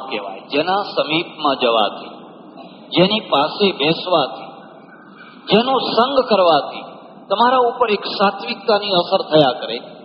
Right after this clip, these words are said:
તમારા અંદરના કષાયો, તમારા અંદરના ક્લેશો, તમારા અંદરના દોષો જાણે વિલીન થવા લાગે, એમ સમજવાનું કે એનો આધ્યાત્મિક પ્રભાવ તમારા ઉપર અસર કરી રહ્યો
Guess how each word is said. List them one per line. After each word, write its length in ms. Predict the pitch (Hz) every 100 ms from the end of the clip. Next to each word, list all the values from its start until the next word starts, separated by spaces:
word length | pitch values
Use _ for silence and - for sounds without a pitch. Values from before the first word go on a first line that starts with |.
| - - - 185
તમારા 280 | 208 226
અંદરના 540 | 214 185 202 220 208 185
કષાયો, 640 | - 170 208 185 170 156 -
તમારા 280 | 170 180 175
અંદરના 520 | 156 160 175 170 156
ક્લેશો, 640 | - 143 160 185 185 156
તમારા 380 | 139 151 165 165
અંદરના 480 | 147 147 165 160 143
દોષો 500 | - 165 196 - 147 113 - - - - - -
જાણે 220 | 202 247
વિલીન 420 | 190 208 277 277 -
થવા 240 | 190 185
લાગે, 360 | 151 127 127 117 104 - - - - - - 170
એમ 140 | 190 -
સમજવાનું 500 | 202 196 180 151 143
કે 100 | 143
એનો 160 | 160
આધ્યાત્મિક 760 | 170 123 - 143 160 - 151 -
પ્રભાવ 340 | 127 123 127
તમારા 360 | 127 135 151 147
ઉપર 340 | 123 113 120 107
અસર 520 | - - 135 - 147
કરી 280 | 135 120 117
રહ્યો 340 | 113 123 175